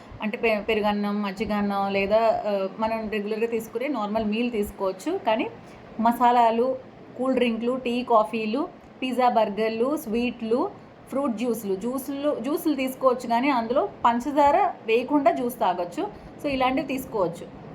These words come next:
ఆ, నార్మల్గా ట్రీట్మెంట్ మనం ఏం ఇచ్చుకోవాలి అంటే, మనకి విరోచనాలు స్టార్ట్ అయినప్పుడు ఓఆర్ఎస్, ఇంట్లోనే ఓఆర్ఎస్ ఉంటే,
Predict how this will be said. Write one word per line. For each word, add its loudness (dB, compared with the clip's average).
ఆ, 0
నార్మల్గా 0
ట్రీట్మెంట్ -2
మనం 0
ఏం -2
ఇచ్చుకోవాలి 2
అంటే, 0
మనకి -4
విరోచనాలు -2
స్టార్ట్ -2
అయినప్పుడు -6
ఓఆర్ఎస్, 4
ఇంట్లోనే -2
ఓఆర్ఎస్ 2
ఉంటే, -2